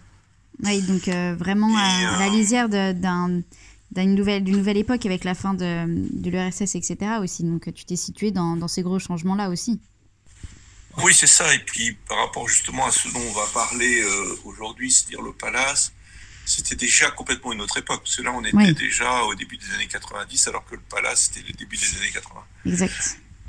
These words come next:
Speaker 2: Et, euh, ensuite, alors j'ai, j'ai passé, euh, quasiment vingt ans à faire de la stratégie. D'abord chez Bossard, euh, qui était le principal cabinet de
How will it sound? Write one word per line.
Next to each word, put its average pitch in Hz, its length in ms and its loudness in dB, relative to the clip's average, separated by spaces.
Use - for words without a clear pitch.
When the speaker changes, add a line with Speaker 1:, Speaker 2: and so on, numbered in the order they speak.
Speaker 2:
Et, 131 300 8
euh, 120 260 4
ensuite, 131 500 0
alors 120 220 2
j'ai, 113 400 0
j'ai - 240 6
passé, 123 480 6
euh, 110 720 0
quasiment 120 580 -4
vingt 113 280 -2
ans 139 100 4
à 135 40 4
faire 127 160 0
de 110 80 -2
la 104 120 2
stratégie. - 720 0
D'abord 113 360 -2
chez - 200 0
Bossard, 113 640 -2
euh, 98 320 -8
qui - 120 -14
était - 120 -20
le - 60 -20
principal - 480 -6
cabinet - 380 -6
de - 60 -16